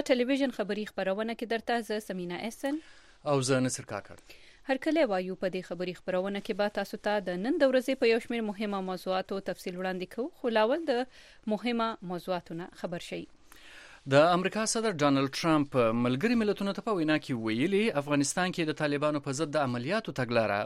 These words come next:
Speaker 2: بدله کړې ده او وخت راغلی دی چې هغه هیوادونه نړۍ ته په ګوته کړل سي چې له ترهګرو سره مرسته کوي.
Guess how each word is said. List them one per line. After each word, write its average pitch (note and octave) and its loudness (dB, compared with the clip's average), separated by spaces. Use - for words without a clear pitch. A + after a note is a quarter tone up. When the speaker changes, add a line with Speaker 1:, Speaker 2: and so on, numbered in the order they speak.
Speaker 2:
بدله B2+ 2
کړې G#2+ -2
ده F#2+ 0
او G#2+ -2
وخت C#3 2
راغلی C#3+ 0
دی C#3 -2
چې D3 -2
هغه D#3+ 2
هیوادونه C3 2
نړۍ F3+ 2
ته E3+ -10
په F3 2
ګوته E3+ 0
کړل D3+ -2
سي F3 0
چې D3+ 4
له D3 4
ترهګرو C#3 4
سره A2+ 0
مرسته A2 -6
کوي. F#2 -12